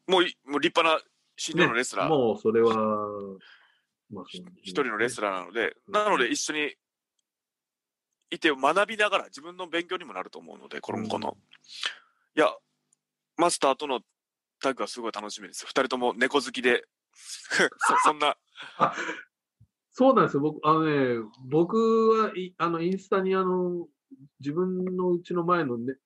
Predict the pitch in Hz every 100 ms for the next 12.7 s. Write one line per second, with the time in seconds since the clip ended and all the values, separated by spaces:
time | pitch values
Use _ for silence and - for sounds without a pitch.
0 | - 127 147 170 165 160 160 160 151 -
1 | 147 143 135 139 127 110 - - 180 -
2 | - 180 196 185 202 185 127 110 101 117
3 | 110 92 82 _ - - 95 92 _ -
4 | - _ _ _ 156 165 226 190 208 -
5 | 135 98 - - - 202 202 - - _
6 | _ - - 101 95 90 90 - 120 139
7 | 147 156 151 135 95 98 _ _ 123 135
8 | 143 127 135 120 95 110 135 - 101 95
9 | 110 98 87 - 120 131 113 123 127 117
10 | 113 104 - - - - - - - 165
11 | 180 - - - _ _ _ _ - 123
12 | 98 - _ _ _ _